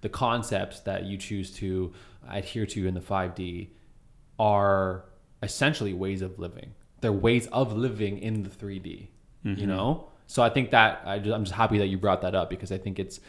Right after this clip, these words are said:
Speaker 1: it, it's less about believing in a specific faith for me. It's not a person that, or it doesn't have to be a specific person. It doesn't have to be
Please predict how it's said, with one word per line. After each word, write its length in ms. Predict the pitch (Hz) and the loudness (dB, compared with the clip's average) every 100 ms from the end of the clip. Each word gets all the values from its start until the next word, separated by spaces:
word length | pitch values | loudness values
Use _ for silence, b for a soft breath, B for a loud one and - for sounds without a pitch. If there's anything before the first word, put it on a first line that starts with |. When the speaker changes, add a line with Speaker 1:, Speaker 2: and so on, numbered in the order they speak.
| B B - | B B -12
Speaker 1:
it, 260 | 82 - - - - - | -12 -12 -20 -20 -20 -18
it's 280 | 87 131 - | -8 -6 0
less 220 | 147 156 | 2 4
about 220 | 160 156 | 4 4
believing 380 | 117 110 110 107 | 4 2 2 2
in 80 | 107 | 2
a 60 | 98 | 0
specific 720 | - 101 107 95 98 - - b b b _ | -4 -4 -2 0 -2 -2 -16 b b b _
faith 800 | - - - 104 92 - - - - - - - _ _ - - - | -14 -12 -4 -2 -2 -6 -14 -20 -20 -20 -20 -20 _ _ -20 -20 -10
for 160 | - 101 | -2 0
me. 320 | 95 92 85 | 0 -4 -6
It's 240 | 107 101 - | -4 -4 0
not 340 | 120 120 113 | 2 2 0
a 100 | - | -4
person 600 | 101 - 120 113 - 113 107 | -4 -2 0 -2 -4 -6 -4
that, 180 | 117 113 | -4 -2
or 240 | 110 - - - - | -2 -4 -14 -18 -6
it 60 | |
doesn't 200 | 135 127 | -4 -2
have 180 | 110 120 | -2 -4
to 60 | 107 | -2
be 100 | 135 | -2
a 40 | |
specific 520 | - 107 - 101 104 | -2 -6 -6 -6 -4
person. 340 | - 107 98 101 | -2 -4 -4 -8
It 80 | 98 | -6
doesn't 200 | 107 101 | -4 -6
have 180 | 104 | -8
to 60 | 98 | -10
be 360 | 95 95 95 | -10 -8 -8